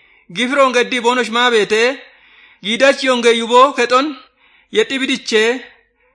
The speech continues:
kexo boonoch toommoch diiqqii boonoch bullin kephaa wuxisonee iyye. Aroba Yoobi ishin waayaqqii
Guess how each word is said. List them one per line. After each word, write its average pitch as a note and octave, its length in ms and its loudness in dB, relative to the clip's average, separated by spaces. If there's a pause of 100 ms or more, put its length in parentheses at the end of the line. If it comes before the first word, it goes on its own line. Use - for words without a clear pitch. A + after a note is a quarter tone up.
(120)
kexo A#3+ 200 0
boonoch C4 260 2
toommoch B3 360 0
diiqqii B3 460 -4
boonoch A3+ 320 -2
bullin A#3+ 320 -2 (420)
kephaa B3+ 280 4
wuxisonee G#3+ 560 -2 (420)
iyye. E3+ 260 -2 (1000)
Aroba A#3+ 320 2
Yoobi B3+ 360 2
ishin C#4+ 220 -4
waayaqqii A#3+ 680 -2